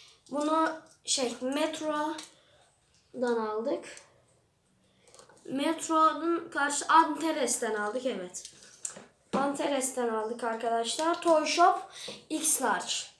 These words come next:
diye bir mağaza vardı. Oradan aldık. Ee, fiyatını söylemeyeyim. Şimdi altar.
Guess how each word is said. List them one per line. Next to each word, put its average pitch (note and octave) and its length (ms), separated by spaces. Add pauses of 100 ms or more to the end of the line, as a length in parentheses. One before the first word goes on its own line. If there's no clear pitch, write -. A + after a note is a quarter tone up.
(1400)
diye C4+ 180
bir C4 380
mağaza A#3 380
vardı. G3+ 280
Oradan B3 460
aldık. G#3 480 (880)
Ee, A#3+ 320
fiyatını F4+ 800 (920)
söylemeyeyim. E4+ 840 (420)
Şimdi C#4+ 260
altar. C#4+ 460